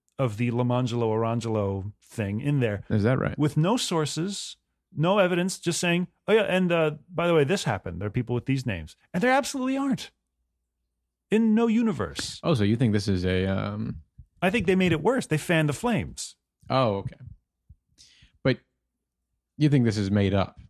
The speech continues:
Speaker 2: Like
Speaker 1: Absolutely made up. No, that we would have heard from them by now.
Speaker 2: Right. <laughs> They just have a press conference.
Speaker 1: Right. Or, like, they would, no, but seriously, they would have gone on, like, Doctor Phil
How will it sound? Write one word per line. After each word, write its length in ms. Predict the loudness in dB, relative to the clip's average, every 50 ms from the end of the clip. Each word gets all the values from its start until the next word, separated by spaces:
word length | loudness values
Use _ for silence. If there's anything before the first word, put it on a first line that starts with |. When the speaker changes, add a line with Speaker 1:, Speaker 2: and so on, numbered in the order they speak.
| -12
Speaker 2:
Like 200 | -10 -8 -6 0 0
Speaker 1:
Absolutely 340 | 0 2 2 0 0 0
made 140 | 0 0 -2
up. 100 | -6 -10 -8 _
No, 120 | -4 -2 0
that 240 | 0 -2 -2 -4 _ _ _ _ _ _ _ _ _ _ _
we 120 | 0 0
would 180 | 2 2 2 2
have 120 | 0 0
heard 280 | -2 0 0 0 0 0
from 160 | -2 -2 0
them 160 | 0 0 -2
by 140 | -2 -2 -4
now. 260 | -4 -6 -8 -12 -18 _ _ _
Speaker 2:
Right. 200 | -4 -2 -2 -2 -2
<laughs> 40 | -4 -8 -8 -14 -20 -20 _ -20 -20 -20 -20 -20 _ _ _ -20 -20 -20 -20 -20 _ _ _
They 100 | -6 -6
just 100 | -4 -2
have 140 | -2 -2
a 40 | -2
press 240 | -2 -4 -4 -4 -4
conference. 500 | -6 -8 -8 -6 -8 -10 -8 -8 -10 -10 _ _ _ _ _ _ -20 _ _ _ _ _ _ _
Speaker 1:
Right. 240 | 0 0 0 0 -6 _ _ _
Or, 80 | -2 0
like, 140 | 0 0
they 100 | 2 2
would, 200 | 2 2 2 0
no, 160 | 0 -2 -2 -2
but 240 | -4 -4 -4 -4
seriously, 340 | -2 -2 0 2 2 2 2
they 80 | 2 2
would 140 | 2 2 0
have 100 | 0 -2
gone 300 | -2 0 0 0 -2 -2
on, 320 | 0 0 2 2 2 2
like, 180 | 0 0 0 2
Doctor 300 | 2 2 2 2 -2 -6
Phil 440 | -2 0 0 0 0 -2 -8 -12